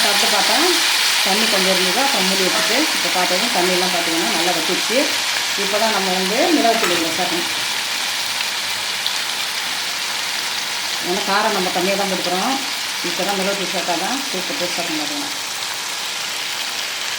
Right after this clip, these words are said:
மிளகு காரம் தான் இதில் ரொம்ப முக்கியம். மட்டனு, சிக்கனு எல்லா சுத்தம் செய்கிற மாதிரியே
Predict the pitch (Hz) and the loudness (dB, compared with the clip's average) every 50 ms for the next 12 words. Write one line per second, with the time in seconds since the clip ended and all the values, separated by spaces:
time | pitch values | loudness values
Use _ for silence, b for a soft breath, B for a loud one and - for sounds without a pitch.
0 | - - - - - - - - - - - - - - - - - - - - | -4 -4 -4 -4 -4 -4 -4 -4 -4 -4 -4 -4 -4 -4 -4 -4 -4 -4 -4 -4
1 | - - - - - - 170 156 170 185 208 208 - 190 185 175 175 180 190 190 | -4 -4 -4 -6 -4 -4 -2 -2 0 2 2 2 2 2 0 2 2 2 0 0
2 | 180 160 156 160 160 165 175 170 170 160 - 175 170 - - - - - - - | 0 0 -2 -2 -2 0 0 0 -2 -2 -2 -2 -4 -4 -4 -6 -6 -6 -6 -6
3 | - - - - - - - - - - - - - - - - - - - - | -6 -6 -6 -6 -6 -6 -6 -6 -6 -6 -6 -6 -6 -6 -6 -6 -6 -6 -6 -6
4 | - - - - - - - - - - - - - - - - - - - - | -6 -6 -6 -6 -6 -6 -6 -6 -6 -6 -6 -6 -6 -6 -6 -6 -6 -6 -6 -6
5 | - - - - - - - - - - - - - - - - - - - 190 | -6 -6 -6 -6 -6 -6 -6 -6 -6 -8 -6 -6 -6 -6 -6 -6 -6 -2 -2 0
6 | 190 - 226 214 202 196 196 196 190 - 220 - - 226 208 202 196 196 196 196 | 2 2 2 2 2 2 0 0 0 0 -2 0 0 0 0 0 0 0 -2 -2
7 | - 170 180 190 202 208 208 - 202 - 220 220 220 220 214 208 208 202 202 190 | 0 0 2 2 2 2 2 0 2 2 2 2 2 0 0 0 2 2 2 2
8 | 202 226 262 | 2 4 4